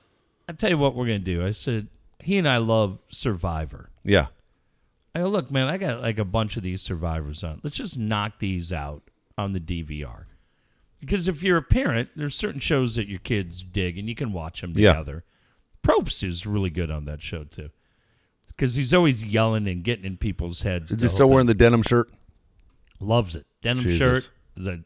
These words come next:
Speaker 1: chain guy.
Speaker 2: Is he a chain guy now?
Speaker 1: Yeah, wears a chain.
Speaker 2: Fuck.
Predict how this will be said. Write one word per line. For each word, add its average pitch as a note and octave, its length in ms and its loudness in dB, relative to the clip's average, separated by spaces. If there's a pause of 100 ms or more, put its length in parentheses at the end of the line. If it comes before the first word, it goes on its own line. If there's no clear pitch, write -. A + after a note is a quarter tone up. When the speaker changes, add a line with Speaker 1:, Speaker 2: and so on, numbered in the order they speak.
(120)
Speaker 1:
chain B2 380 -2
guy. A#2 360 -2 (380)
Speaker 2:
Is A2 100 4
he C3+ 60 8
a B2 40 4
chain D3+ 300 6
guy E3+ 160 8
now? E3+ 180 6
Speaker 1:
Yeah, D3+ 200 2
wears A#2 280 -2
a G#2 80 -6
chain. G#2 480 -6
Speaker 2:
Fuck. - 360 -12